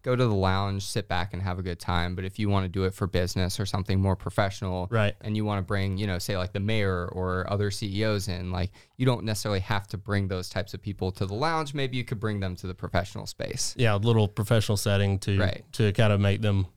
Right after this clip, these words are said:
Speaker 2: kind of fit what they're, what they're gonna talk about.
Speaker 1: That's right.
Speaker 2: But the, the pain points and all you're talking about, I mean, is that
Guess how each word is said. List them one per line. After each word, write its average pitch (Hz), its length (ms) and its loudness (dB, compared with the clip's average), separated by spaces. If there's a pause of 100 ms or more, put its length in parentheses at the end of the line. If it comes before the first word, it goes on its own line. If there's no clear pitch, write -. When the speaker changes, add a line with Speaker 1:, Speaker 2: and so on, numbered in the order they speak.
(420)
Speaker 2:
kind 104 160 2
of 95 60 -2
fit - 220 0
what 104 180 -2
they're, 95 280 2
what 113 180 -2
they're 98 140 0
gonna 92 160 0
talk 95 240 -2
about. 92 300 -6
Speaker 1:
That's - 180 -4
right. - 200 -6 (380)
Speaker 2:
But 110 200 4
the, 113 400 6 (240)
the 120 120 -2
pain 135 360 6
points 113 300 0
and 113 60 4
all 107 80 4
you're 98 120 2
talking 101 260 0
about, 98 200 2
I 101 40 2
mean, 101 160 4
is 95 120 2
that 117 340 4